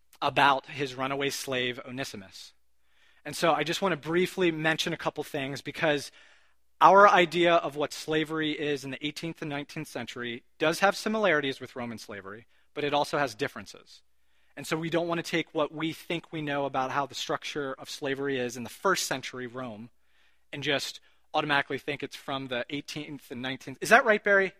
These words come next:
was eighteenth and nineteenth century? Ear-, earlier? I'm gonna just say eighteenth and nineteenth century. Pretend that's a-, historically accurate. Of the Americas was then put, put on there.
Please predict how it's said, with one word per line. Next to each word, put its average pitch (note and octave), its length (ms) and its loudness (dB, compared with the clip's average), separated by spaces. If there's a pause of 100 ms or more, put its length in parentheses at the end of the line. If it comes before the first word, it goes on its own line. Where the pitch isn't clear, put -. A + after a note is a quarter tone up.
(160)
was D#3 140 -6
eighteenth E3+ 320 -4
and F3+ 60 -8
nineteenth E3+ 280 -4
century? D#3+ 480 -6 (2000)
Ear-, D#3 100 -2 (180)
earlier? F3+ 440 8 (520)
I'm F3+ 140 6
gonna A3 140 4
just F#3+ 180 0
say D#3 160 4
eighteenth C#3 340 -2
and E3 80 -6
nineteenth D3+ 300 -8
century. E3 460 -6 (320)
Pretend D#3 260 -2
that's C#3+ 160 2
a-, B2 160 -2
historically B2 540 -8
accurate. G2+ 340 -8 (800)
Of E3 140 4
the E3+ 100 4
Americas E3 800 4 (340)
was D3+ 380 2
then D3+ 280 2
put, - 320 -2
put D#3 280 0
on C#3+ 240 -2
there. G#2 300 -8